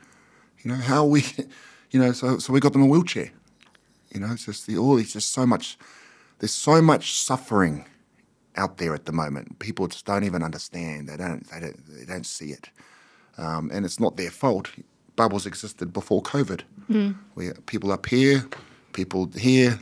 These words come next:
Speaker 1: don't know what's like going down, down the bottom.
Speaker 2: Yeah. It's heartbreaking hearing you say this stuff. I think of my own family.
Speaker 1: Mm.
Speaker 2: Um, I am so privileged in so many ways.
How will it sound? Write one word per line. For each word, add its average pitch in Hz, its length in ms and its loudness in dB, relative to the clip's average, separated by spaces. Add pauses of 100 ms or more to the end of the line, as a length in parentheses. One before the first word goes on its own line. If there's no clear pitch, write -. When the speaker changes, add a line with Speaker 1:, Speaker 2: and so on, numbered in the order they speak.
Speaker 1:
don't 101 220 4
know 110 140 6
what's 101 280 0
like 90 240 0
going 82 220 -2
down, 80 200 -4
down 80 220 -4
the 78 80 -6
bottom. 78 380 -8
Speaker 2:
Yeah. 147 180 -10 (540)
It's 233 140 -4
heartbreaking 214 640 0 (160)
hearing 214 260 6
you 185 80 4
say 175 220 -2
this 160 140 -2
stuff. - 420 -8
I 180 80 -4
think 190 200 -6
of 180 80 -12
my 175 180 -4
own 208 120 0
family. 247 400 -2
Speaker 1:
Mm. 190 340 -8
Speaker 2:
Um, 170 560 -4 (480)
I 175 380 2 (800)
am 180 140 -6
so 214 180 4
privileged 147 540 -2
in 160 140 -6
so 165 200 0
many 160 220 -4
ways. - 560 -10